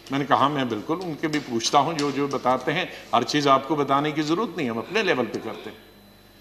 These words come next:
और बाद में मैंने यही चीज़ माननीय अटल बिहारी वाजपेयी जी से <coughs> सीखी।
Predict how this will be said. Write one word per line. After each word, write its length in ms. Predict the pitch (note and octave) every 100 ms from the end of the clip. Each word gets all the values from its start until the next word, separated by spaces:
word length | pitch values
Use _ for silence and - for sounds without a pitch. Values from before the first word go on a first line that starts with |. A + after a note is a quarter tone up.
| - - -
और 160 | G#3
बाद 400 | C#3 D#3 A3 B3
में 460 | A#3+ G#3+ A#2+ - - - - - - - - - - - - C3+
मैंने 200 | C#3+ D3
यही 640 | A#2 D3+ F#3+ D#3+ - - -
चीज़ 460 | D3 D3 A#2+ - - - - - - - - - - - - - -
माननीय 320 | C#3+ D3+ D#3
अटल 260 | E3 D3+ D3+
बिहारी 300 | C#3+ C#3+ C#3
वाजपेयी 460 | C3+ B2+ - D3
जी 100 | C#3
से 180 | C#3 -
<coughs> 320 | F3 G#3+ D3 D#3
सीखी। 560 | - D3 - G#2 -